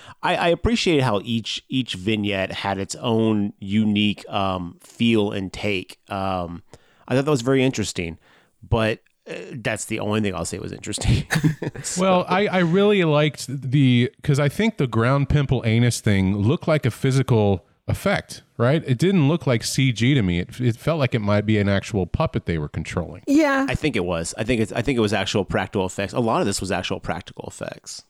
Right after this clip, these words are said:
Speaker 2: So I, I appreciated that and thought it looked pretty cool. As f-, as disgusting as it was, I thought it looked good.
Speaker 3: <laughs>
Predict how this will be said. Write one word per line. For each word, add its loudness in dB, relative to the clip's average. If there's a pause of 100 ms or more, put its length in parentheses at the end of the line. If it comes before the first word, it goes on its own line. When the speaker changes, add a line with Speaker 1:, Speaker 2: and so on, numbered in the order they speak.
Speaker 2:
So 0
I, 0
I 2
appreciated 2
that 2
and -6
thought 2
it 4
looked 2
pretty 0
cool. -4
As 0
f-, -10
as -2
disgusting 0
as 2
it -2
was, 2
I 0
thought 0
it -2
looked -2
good. -6 (320)
Speaker 3:
<laughs> 0